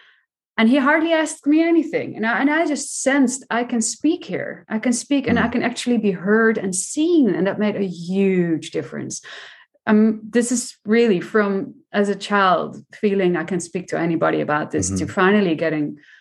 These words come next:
Speaker 1: boo, early twenties. <laughs> And I was so happy. And he taught me, in a nutshell, we went through, I think we worked six months together.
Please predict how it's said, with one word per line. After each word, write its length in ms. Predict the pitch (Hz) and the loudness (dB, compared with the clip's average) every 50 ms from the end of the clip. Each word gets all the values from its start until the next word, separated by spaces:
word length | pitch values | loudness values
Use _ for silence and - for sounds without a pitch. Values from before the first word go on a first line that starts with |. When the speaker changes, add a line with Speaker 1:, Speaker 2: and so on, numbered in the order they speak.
| _ _ _ - | _ _ _ -2
Speaker 1:
boo, 340 | - 262 262 240 214 180 - - | 2 4 4 4 4 2 2 2
early 260 | 214 214 220 208 208 208 | 4 4 4 4 2 2
twenties. 640 | - - 214 240 240 - 240 220 226 208 - 233 | 2 2 2 4 4 4 4 6 4 4 4 2
<laughs> 1400 | 214 - - - 254 - - 285 294 302 311 311 311 - - 415 427 - - - - - - - 226 _ _ - | 0 0 0 -2 -2 0 0 0 2 2 0 0 0 -4 -6 -6 -8 -8 -12 -14 -16 -18 -18 -20 -20 _ _ 0
And 140 | 214 226 | 2 4
I 80 | 233 233 | 4 4
was 160 | 226 226 220 - | 4 2 0 -2
so 420 | - - 285 269 269 277 254 226 | -4 -2 0 2 2 2 2 2
happy. 540 | 196 208 214 240 240 254 220 208 190 190 - | 2 0 0 -2 0 0 -2 -2 -2 -2 -4
And 160 | 196 208 208 | -4 -4 -2
he 480 | 190 208 226 247 277 285 285 262 269 - _ _ _ _ _ - | -2 0 0 0 2 0 -2 -4 -6 -12 _ _ _ _ _ -10
taught 440 | - 247 240 240 226 226 - - | -6 -4 -2 -2 -2 -4 -4 -4
me, 300 | 185 165 156 151 170 175 - - | -4 -2 -2 -2 -4 -6 -6 -4
in 120 | - 214 | 0 2
a 60 | 214 202 | 2 4
nutshell, 600 | 220 180 127 - - - 160 156 156 160 165 - - | 4 2 2 0 -4 -4 -4 -4 -4 -6 -8 -8 -4
we 140 | 185 190 185 | -2 0 2
went 240 | 185 190 196 208 | 2 2 0 0
through, 340 | - - 208 214 202 202 202 - | -4 -2 0 2 2 2 0 -2
I 60 | 220 | -4
think 260 | 226 - 320 320 320 330 | -2 2 2 2 2 2
we 120 | 320 302 | 0 0
worked 340 | 240 247 247 247 254 - - | 2 2 0 -2 -2 -8 -10
six 400 | - - 214 214 - - - - | -4 -2 -2 -2 -2 -4 -4 -2
months 480 | 170 156 170 240 330 - - - - - | 0 0 2 0 0 0 -2 -4 -6 -6
together. 380 | - 285 - 294 320 349 392 | -4 -2 0 2 2 2 0